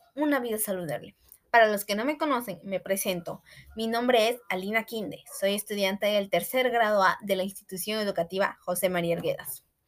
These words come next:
Bueno, como les venía comentando, hoy hablaremos de cómo tener una vida saludable. Pero primero tenemos que saber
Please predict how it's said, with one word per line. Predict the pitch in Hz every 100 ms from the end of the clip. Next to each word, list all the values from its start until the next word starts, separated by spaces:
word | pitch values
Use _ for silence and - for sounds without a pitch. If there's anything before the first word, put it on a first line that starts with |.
| _ - - -
Bueno, | 226 220 151 - _ -
como | 233 233
les | 233 208
venía | 226 247
comentando, | 247 214 180 180 165 - _ - - _
hoy | - 320
hablaremos | 294 233 202 202 214 285 -
de | 190
cómo | 196 262 277
tener | 226 233 247 - _ _ -
una | 262 247
vida | 214 214
saludable. | - 185 170 - 202 - _ _ _ _ _ -
Pero | 233
primero | 233 240 277
tenemos | 302 226 226
que | 247 220
saber | 190 147